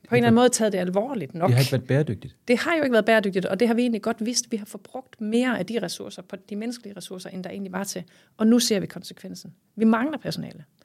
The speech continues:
Speaker 1: Øh, og det er de ubesatte stillinger, der er på operationsafsnittet, øh, her, øh, ude på A O H for eksempel. Det handler jo ikke om, at der i virkeligheden ikke er penge i budgettet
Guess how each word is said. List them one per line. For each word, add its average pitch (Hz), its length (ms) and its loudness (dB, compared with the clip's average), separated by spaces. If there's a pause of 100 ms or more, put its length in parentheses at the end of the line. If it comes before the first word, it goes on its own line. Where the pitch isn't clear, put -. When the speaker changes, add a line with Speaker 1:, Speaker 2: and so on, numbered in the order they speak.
(400)
Speaker 1:
Øh, 175 240 -10
og 185 140 -4
det 226 200 4
er 165 360 -6
de 233 200 -10
ubesatte 233 400 0
stillinger, 226 400 2
der 165 80 -12
er 196 180 -4
på 180 400 -10
operationsafsnittet, 180 840 -12 (220)
øh, 175 140 -2 (300)
her, 180 220 -6 (140)
øh, - 60 -14 (160)
ude 196 140 -8
på 196 100 -14
A 170 60 -10
O 202 180 0
H 208 40 -4
for 214 120 -6
eksempel. 196 360 -2
Det 202 100 -8
handler 226 200 -8
jo 208 60 2
ikke 233 120 -2
om, 208 140 0
at 185 80 -2 (180)
der 185 60 -14
i 180 60 -12
virkeligheden 208 340 0
ikke 196 140 -10
er 185 40 -4
penge 220 220 0
i 208 40 0
budgettet 196 480 -2